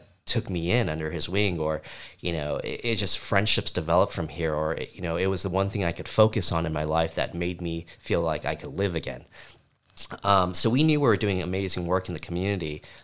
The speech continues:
um, just, you know, in our capacity. And,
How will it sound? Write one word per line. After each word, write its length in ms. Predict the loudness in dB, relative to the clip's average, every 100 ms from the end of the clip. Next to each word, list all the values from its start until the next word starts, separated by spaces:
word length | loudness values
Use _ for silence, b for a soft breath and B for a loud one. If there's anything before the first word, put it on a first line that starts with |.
| _
um, 260 | -2 0 0
just, 460 | 0 0 -2 -6 -6
you 80 |
know, 80 | -4
in 160 | -2 -2
our 80 | -4
capacity. 800 | -4 0 0 0 -2 -2 -6 B B B B -4
And, 640 | 0 2 0 0 -2 -6